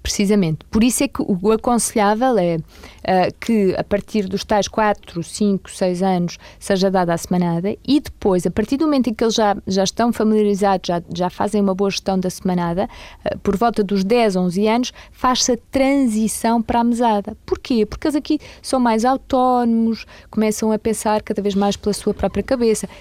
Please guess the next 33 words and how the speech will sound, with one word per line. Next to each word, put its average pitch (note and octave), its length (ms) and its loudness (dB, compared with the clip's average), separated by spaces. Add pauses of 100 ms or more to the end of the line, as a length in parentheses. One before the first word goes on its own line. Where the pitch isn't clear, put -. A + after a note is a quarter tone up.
(120)
têm G#3+ 160 4
maior G#3+ 260 2
capacidade G3+ 640 0
de - 80 -4
espera, G3 560 2
não F3+ 100 0
é? E3+ 140 -2
Portanto, - 360 -4 (140)
terão F#3 160 0
maior F#3 240 2
capacidade F#3+ 600 -2
para G3 100 0
gerir F#3 340 0
o F3 40 -6
dinheiro F3+ 280 2
ao F#3 80 2
longo F#3 220 2
de F3 80 -2
um F3+ 80 2
período F3+ 420 -2
mais F3 280 -2
longo. G3 280 0 (300)
Mas G3 180 2
mesmo C#4+ 240 2
esta D#4+ 200 -2
transição, A3+ 580 0
eu G3+ 120 0
aconselho A3 380 -4
sempre A#3+ 300 -4
a A#3+ 40 -4
que - 100 -14
seja A#3 260 -2
feita, A#3 380 -2